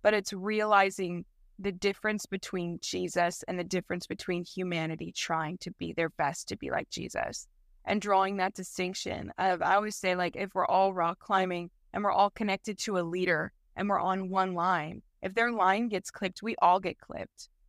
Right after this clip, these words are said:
So it's like making sure you're connected to Jesus, not to someone else's revelation, not to some other leader, and truly, like, and being a leader and learning how to steward that in the house of God is not connecting people to yourself,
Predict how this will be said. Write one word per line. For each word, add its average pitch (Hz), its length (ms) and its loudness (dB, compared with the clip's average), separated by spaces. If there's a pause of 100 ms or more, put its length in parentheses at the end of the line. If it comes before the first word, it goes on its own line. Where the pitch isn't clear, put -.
So 220 180 0
it's 220 160 -2
like 214 240 0 (180)
making 214 340 -2
sure 220 180 -2
you're 214 140 -2
connected 196 720 -4
to 185 100 -8
Jesus, 180 680 -2
not 185 240 4
to 190 100 -4
someone 185 340 -2
else's 202 300 0
revelation, 170 760 -2 (300)
not 196 200 6
to 214 100 -8
some 208 220 2
other 214 280 4
leader, 180 500 -2 (160)
and 208 240 0
truly, 233 360 -4
like, 190 280 4
and 208 220 -2 (120)
being 240 440 -2
a 247 120 4
leader 254 440 2 (300)
and 190 300 -2
learning 208 380 2
how 202 260 2
to 180 380 -2
steward 202 500 -4
that 185 240 4
in 196 80 -4
the 185 80 -2
house 196 280 0
of 196 100 -4
God 175 320 4
is 196 160 -6
not 196 220 0
connecting 190 420 -2
people 190 260 -4
to - 140 -4
yourself, 180 540 0